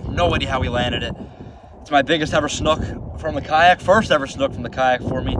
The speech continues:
Jersey Googan, I'm stoked, baby. Let's send her back. Hell yeah. Beautiful fish, dude. Beautiful, beautiful fish. There she goes. Boom.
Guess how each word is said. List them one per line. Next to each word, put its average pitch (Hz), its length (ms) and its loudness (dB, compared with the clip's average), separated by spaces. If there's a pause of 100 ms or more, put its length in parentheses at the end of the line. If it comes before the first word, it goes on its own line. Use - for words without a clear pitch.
(420)
Jersey 170 240 0
Googan, 175 380 -2
I'm 147 180 2
stoked, 151 340 0
baby. 151 300 -4 (580)
Let's - 160 -6
send 135 160 0
her 117 60 -4
back. 127 260 4 (500)
Hell 131 240 0
yeah. - 240 -8 (1900)
Beautiful 120 400 4
fish, - 400 -2
dude. 98 260 -4 (800)
Beautiful, 113 380 -2
beautiful - 400 -8
fish. - 240 -8 (2000)
There 107 100 -4
she 113 140 -6
goes. 123 380 8
Boom. 120 680 0